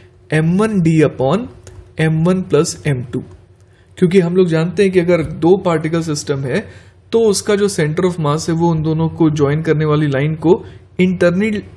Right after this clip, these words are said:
internally divide करता है in the inverse ratio of their masses, ठीक है।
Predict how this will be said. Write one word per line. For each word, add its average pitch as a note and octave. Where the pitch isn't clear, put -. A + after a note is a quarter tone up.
internally F#3
divide D#3+
करता C#3+
है D#3+
in C#3+
the D#3+
inverse D#3
ratio C#3
of C3
their G#3
masses, A#2+
ठीक C3+
है। D3+